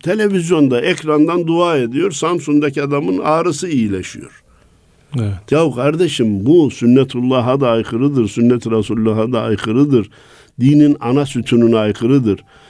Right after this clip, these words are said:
Speaker 1: Kimse bize şunu söylemesin. Canım, Cenab-ı Allah isterse oradaki hastaya şifayı veremez mi? Verebilir. Biz Allah veremez demiyoruz.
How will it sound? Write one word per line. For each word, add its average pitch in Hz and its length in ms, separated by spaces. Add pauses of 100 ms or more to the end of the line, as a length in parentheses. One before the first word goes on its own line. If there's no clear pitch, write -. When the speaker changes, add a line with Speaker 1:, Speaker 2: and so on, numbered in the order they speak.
(320)
Speaker 1:
Kimse 240 500
bize 160 200
şunu 135 280
söylemesin. 113 800 (260)
Canım, 240 320
Cenab-ı 233 420
Allah 220 320
isterse 226 540
oradaki 214 520
hastaya 226 580
şifayı 226 500
veremez 208 500
mi? 98 120 (200)
Verebilir. 262 840 (1000)
Biz 156 260
Allah 135 420
veremez 120 500
demiyoruz. 110 420